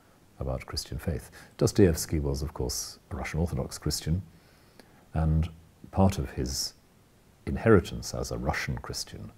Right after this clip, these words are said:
was, I think, a quite strong sense of how God comes through to us,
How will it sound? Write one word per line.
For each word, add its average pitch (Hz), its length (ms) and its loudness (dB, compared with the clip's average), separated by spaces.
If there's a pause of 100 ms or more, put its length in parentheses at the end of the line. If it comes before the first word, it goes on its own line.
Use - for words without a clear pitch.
(1600)
was, 87 200 -2
I 101 100 -6
think, - 540 -8 (600)
a 98 80 0
quite - 380 -2
strong 101 600 4
sense - 600 0 (140)
of 73 440 -2 (1600)
how 76 320 0 (140)
God 80 400 2
comes 73 400 -2
through 87 260 2
to 82 180 -6
us, - 300 -10